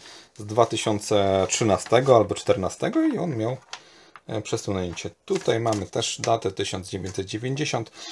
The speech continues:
i mamy instrukcję montażu. Jak widzicie, mamy, e, fotel, mamy tutaj jakąś gruć, tutaj mamy jakąś podstawkę i mamy pilota. Tadam! I tak, e, różnica między M K jeden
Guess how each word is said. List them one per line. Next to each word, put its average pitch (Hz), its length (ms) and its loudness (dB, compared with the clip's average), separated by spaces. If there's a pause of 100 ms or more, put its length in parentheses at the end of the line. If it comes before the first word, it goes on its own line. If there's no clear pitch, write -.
(200)
i 185 60 0
mamy 190 260 8
instrukcję 143 420 2
montażu. 98 480 0
Jak 143 200 4
widzicie, 127 500 0
mamy, 113 520 6 (160)
e, 98 100 -4
fotel, 156 520 8
mamy 113 480 4 (480)
tutaj 117 260 2
jakąś 101 320 0
gruć, 139 640 4
tutaj 120 320 4
mamy 113 260 4
jakąś - 340 -2
podstawkę 156 800 6
i 127 120 -4
mamy 127 260 4
pilota. 101 440 6 (800)
Tadam! 143 840 8 (100)
I 120 80 -6
tak, - 380 -2 (200)
e, 101 300 0
różnica 127 480 2
między 113 320 0
M 107 160 0
K 101 160 2
jeden 104 420 2